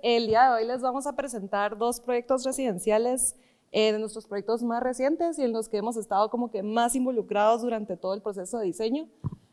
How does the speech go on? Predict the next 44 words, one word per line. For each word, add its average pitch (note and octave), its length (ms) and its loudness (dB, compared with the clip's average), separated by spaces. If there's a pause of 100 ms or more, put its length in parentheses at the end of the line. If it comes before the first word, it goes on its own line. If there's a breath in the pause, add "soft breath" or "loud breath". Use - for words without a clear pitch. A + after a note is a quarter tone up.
(180 loud breath)
Eh, G#3+ 500 2
en G#3+ 60 -4
el G#3+ 80 0
sentido A3 320 2
de B3+ 140 6
que, A#3+ 240 0
por G#3+ 160 -4
ejemplo, G3+ 260 -4
en A3+ 60 -4
Casa A3+ 260 2
del G#3+ 160 2
Mar, A#3 380 2
los A3 160 -4
clientes G#3 240 0
nos A3+ 140 -2
dieron G#3 240 0
una A3+ 200 0
total G3 320 -2
confianza A3+ 540 -2
de A#3+ 140 -2
diseñar G3+ 400 -2
hasta A#3 180 -2
el G3 80 -6
más F#3+ 220 -8
último A#3+ 300 0
detalle. C#4+ 520 -2 (320 soft breath)
Pues A3 120 2
no G#3+ 120 2
solo A#3 140 6
diseñamos A3+ 420 -2
fachadas A3+ 500 0
y G#3+ 40 2
espacios G3+ 400 -4
interiores, B3 600 0
sino A3 180 -10
también F#3 280 -10
hicimos A3 560 -6
el G3 100 -6
diseño F#3+ 280 -8
de G#3+ 40 -4
interiorismo, G#3+ 640 -2
decoración, A3+ 720 -4 (320 soft breath)
jardinización, A3 800 2
iluminación. A3 880 0